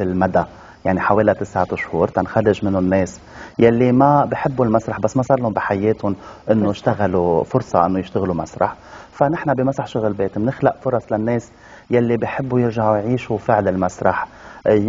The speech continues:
Speaker 1: يجوا على المسرح يكتشفوا هوايتهم، هوايتهم، يكتشفوا حالهم، يكتشفوا قديش هن بيكون عندهم جرأة إنه يطلعوا على المسرح وقدام الناس.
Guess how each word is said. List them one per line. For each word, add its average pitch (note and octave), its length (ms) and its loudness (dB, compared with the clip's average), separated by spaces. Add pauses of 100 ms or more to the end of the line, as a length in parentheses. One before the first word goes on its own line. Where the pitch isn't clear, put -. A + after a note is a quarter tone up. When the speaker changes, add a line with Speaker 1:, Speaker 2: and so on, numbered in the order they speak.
(200)
Speaker 1:
يجوا B2 180 4
على G#2+ 180 2
المسرح A2 340 -2
يكتشفوا G#2+ 600 2 (180)
هوايتهم، G#2 560 4
هوايتهم، G#2+ 560 2 (280)
يكتشفوا A2+ 440 -2
حالهم، G2+ 520 0 (280)
يكتشفوا B2 460 -2
قديش B2 360 -2
هن A#2+ 140 -2
بيكون A2+ 460 -2
عندهم G#2+ 480 0
جرأة G2+ 540 2
إنه G#2 100 -4
يطلعوا G#2+ 220 2
على G2+ 60 2
المسرح G#2 400 -2 (280)
وقدام F#2+ 380 0
الناس. E2 500 -10